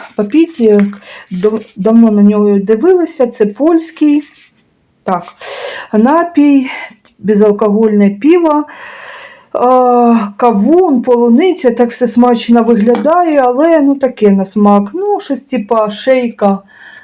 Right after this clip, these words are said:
дуже-дуже ненасичений. А, тому він стоїть гривень сорок, я не рекомендую.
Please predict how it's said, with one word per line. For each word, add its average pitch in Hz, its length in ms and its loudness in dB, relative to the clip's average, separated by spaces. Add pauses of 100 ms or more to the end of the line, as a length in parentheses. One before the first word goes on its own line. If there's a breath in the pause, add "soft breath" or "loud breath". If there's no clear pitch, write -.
(160 loud breath)
дуже-дуже 226 720 0
ненасичений. 190 1200 -2 (160 soft breath)
А, 180 500 -4
тому 202 540 0
він 196 140 -4
стоїть 185 320 -4
гривень 190 400 -2
сорок, 240 560 -4
я 233 200 2
не 226 280 0
рекомендую. 175 800 -10